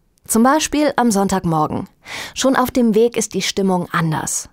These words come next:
Die Luft ist frisch, die Sonne steht tief, kein Auto fährt, als wäre die Zeit stehen geblieben. Ab und zu gehe ich in einen Gottesdienst.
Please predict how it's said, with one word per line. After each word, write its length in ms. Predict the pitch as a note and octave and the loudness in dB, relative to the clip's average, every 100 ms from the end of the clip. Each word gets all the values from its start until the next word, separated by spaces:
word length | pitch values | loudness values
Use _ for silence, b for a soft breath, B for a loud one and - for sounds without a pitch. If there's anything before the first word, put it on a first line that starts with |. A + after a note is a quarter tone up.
| _ _ _ | _ _ _
Die 60 | E3+ | -2
Luft 360 | G3+ C4+ - | 0 0 0
ist 180 | A3 - | -4 -4
frisch, 400 | - A#3+ B3+ - | -4 0 0 0
die 160 | - F3+ | -2 -2
Sonne 300 | E3+ G3 G3 | 0 2 0
steht 360 | - F3 F3 - | -2 -4 -6 -6
tief, 340 | C4+ C4 - | -2 -2 -2
kein 340 | - B3+ C#4+ | -2 0 0
Auto 360 | C4+ G3 A#3 G#3 | 0 0 0 -2
fährt, 400 | - G#3+ G#3+ - B B B B B - | -2 0 0 -2 B B B B B -6
als 180 | F3+ | -2
wäre 100 | E3+ | -2
die 140 | E3 D#3 | -2 -4
Zeit 260 | - D3+ | -4 -2
stehen 340 | - - E3 D3+ | -4 -2 0 0
geblieben. 460 | D3+ C3+ D3 D3 - _ _ _ _ _ - - | -2 -2 -2 -2 -6 _ _ _ _ _ -20 -4
Ab 120 | B3 | -2
und 160 | D4+ C#4+ | 0 -2
zu 160 | D4 | -2
gehe 160 | B3 C4 | 0 0
ich 100 | B3+ | 0
in 140 | B3+ | 0
einen 180 | A3+ B3 | 0 0
Gottesdienst. 720 | C4 A#3+ F#3 - C3+ A#2 - | 0 0 -2 -2 -4 -4 -8